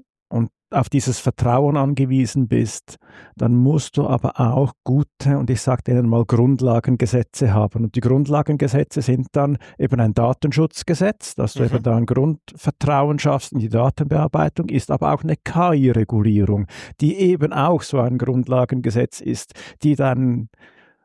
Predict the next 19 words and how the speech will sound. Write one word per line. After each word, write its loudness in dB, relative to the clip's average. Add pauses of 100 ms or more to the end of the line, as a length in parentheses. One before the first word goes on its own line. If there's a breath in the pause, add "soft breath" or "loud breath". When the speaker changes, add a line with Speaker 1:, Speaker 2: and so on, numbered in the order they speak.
(140 soft breath)
Speaker 1:
grundsätzliches 0
Vertrauen 2
eben 0
halt 0
mal 2
schafft, -2
wo -2
du 0
dann 0
aufbauend 0
deine 0
Projekte -2
realisieren -4
kannst, -6
wenn 2
du's 0 (540 soft breath)
gut -2
machst. -4
Speaker 2:
Ja. -2